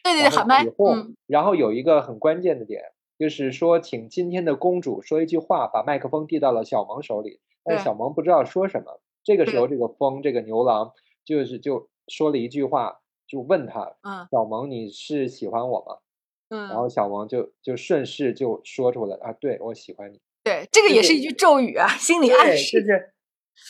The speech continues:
Speaker 2: 他如果没有把这句话说出来，他可能不会承认这件事情。
Speaker 1: 对，
Speaker 2: 但是当他把这个话说出来了，
Speaker 1: 对。
Speaker 2: 啊，就，就完了，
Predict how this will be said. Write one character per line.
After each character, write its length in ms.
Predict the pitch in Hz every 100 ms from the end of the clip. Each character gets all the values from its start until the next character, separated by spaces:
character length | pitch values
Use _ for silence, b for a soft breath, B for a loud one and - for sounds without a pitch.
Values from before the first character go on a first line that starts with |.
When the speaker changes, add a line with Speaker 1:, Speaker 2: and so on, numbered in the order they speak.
| B B -
Speaker 2:
他 140 | 226
如 180 | 202 220
果 160 | 196
没 220 | 123 113 143
有 180 | 208
把 160 | 160 101
这 160 | 101 139
句 160 | 156
话 260 | 151 170 139
说 320 | - - 240
出 200 | 262 113
来， 200 | 101 98
他 80 | 160
可 160 | 160 110
能 180 | 107 127
不 160 | 110
会 140 | 202 208
承 240 | - 107
认 180 | 160 147
这 100 | 107
件 200 | 101 98
事 160 | - 110
情。 160 | 101 -
Speaker 1:
对， 160 | 214 170
Speaker 2:
但 80 | 185
是 80 |
当 140 | 165 190
他 80 | 202
把 140 | -
这 80 | 135
个 100 | 151
话 180 | - 139
说 300 | - 175 196
出 140 | 185
来 180 | 110 101
了， 180 | 95 - _
Speaker 1:
对。 140 | - 127
Speaker 2:
啊， 140 | 113
就， 320 | 104 120 110 _ -
就 80 | 123
完 200 | 110 104
了， 120 | 117